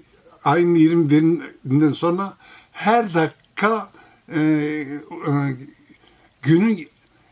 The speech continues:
günün biraz uzatılması. E, yirmi bir Mart'ta gece ile gündüz bir oluyor.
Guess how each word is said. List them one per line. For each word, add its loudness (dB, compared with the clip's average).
günün 0
biraz 0
uzatılması. -2
E, -4
yirmi 0
bir 2
Mart'ta 0
gece 2
ile 2
gündüz 0
bir 2
oluyor. 0